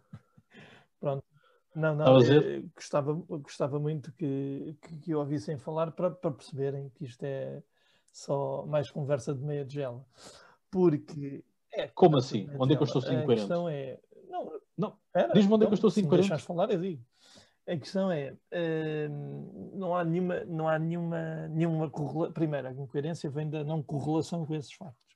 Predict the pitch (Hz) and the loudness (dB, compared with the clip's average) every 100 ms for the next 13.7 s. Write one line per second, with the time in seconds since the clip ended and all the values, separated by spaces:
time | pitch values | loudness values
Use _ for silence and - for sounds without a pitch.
0 | _ _ _ - - _ _ 156 139 165 | _ _ _ -20 -20 _ _ -4 -2 -2
1 | 151 156 156 165 175 143 160 170 135 151 | -4 0 0 0 0 0 0 0 0 0
2 | 147 156 165 160 151 147 147 139 143 151 | 0 -2 -4 -4 -6 -6 -6 -6 -6 -6
3 | 160 - 160 147 143 123 - - 160 - | -8 -8 -8 -4 -6 -8 -12 -8 -8 -4
4 | 151 147 - 151 147 - 147 143 170 294 | -4 -4 -2 -4 -4 -6 -6 -4 -4 -4
5 | 233 113 - _ - 160 151 - - _ | -10 -12 -20 _ -10 -8 -8 -12 -20 _
6 | - 127 - 147 139 151 131 139 147 139 | -8 -8 -6 -6 2 2 2 -2 -4 -6
7 | 135 151 127 143 143 202 156 214 _ - | -4 -6 -6 -6 -6 -6 -8 -10 _ -20
8 | - - 139 143 135 170 143 139 - 135 | -8 -2 0 0 0 2 2 0 -4 -6
9 | 120 123 131 127 - - 165 185 165 139 | -6 -10 -8 -10 -12 -6 -4 -4 -8 -8
10 | 131 117 - _ _ - 151 120 147 151 | -8 -12 -16 _ _ -10 -8 -4 -6 -6
11 | 120 147 120 139 127 123 143 131 120 127 | -6 -6 -4 -4 -6 -8 -12 -12 -12 -12
12 | 123 - - _ _ _ - 156 143 131 | -12 -14 -20 _ _ _ -4 -2 -2 -2
13 | 123 139 127 202 - - | -2 -4 -2 -4 -6 -20